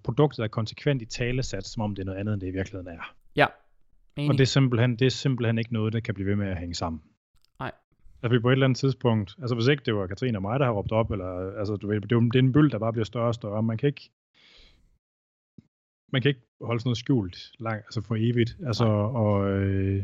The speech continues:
Speaker 1: og det er nogle, det er en algoritmebaseret kostplan, øh, som kan være lige så god som hvilken som helst anden kostplan, eller dårlig.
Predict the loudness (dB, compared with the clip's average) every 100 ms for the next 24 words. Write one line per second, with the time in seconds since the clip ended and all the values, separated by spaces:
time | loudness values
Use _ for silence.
0 | 0 4 4 6 4 4 4 4 2 0
1 | -2 -6 -10 _ _ -2 0 -2 -4 -2
2 | -4 -4 -8 -8 -10 -2 -2 -2 -2 -2
3 | -4 -12 _ _ _ -10 -4 -2 -2 -2
4 | -4 -2 -2 -2 0 0 -2 -8 -6 -6
5 | -4 -4 -2 0 0 2 0 0 -4 -2
6 | 0 0